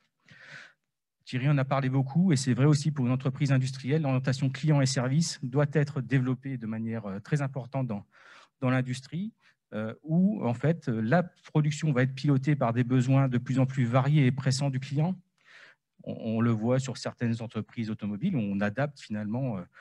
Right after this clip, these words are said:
de plus en plus, euh, l'automobile au souhait du, du client, on propose de plus en plus de versions. Les produits qui vont être de plus en, en plus intelligents et communicants,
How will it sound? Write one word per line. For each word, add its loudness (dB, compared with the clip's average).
de 0
plus -2
en -2
plus, -6
euh, -6
l'automobile -4
au -8
souhait -10
du, -12
du -18
client, -8
on -8
propose -10
de -16
plus -14
en -8
plus -14
de -14
versions. -12
Les -4
produits -6
qui -2
vont 4
être 0
de -2
plus -4
en, 0
en -2
plus 0
intelligents 0
et -4
communicants, -4